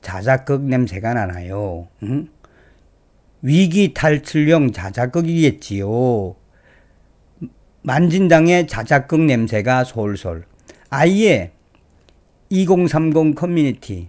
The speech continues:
디스인사이드에는 이재명 부모 모-,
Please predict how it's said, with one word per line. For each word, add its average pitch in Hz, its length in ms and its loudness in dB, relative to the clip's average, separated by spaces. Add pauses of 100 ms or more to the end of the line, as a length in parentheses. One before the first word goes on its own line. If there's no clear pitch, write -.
(160)
디스인사이드에는 143 1300 0 (1800)
이재명 196 600 4
부모 160 320 2
모-, 170 360 2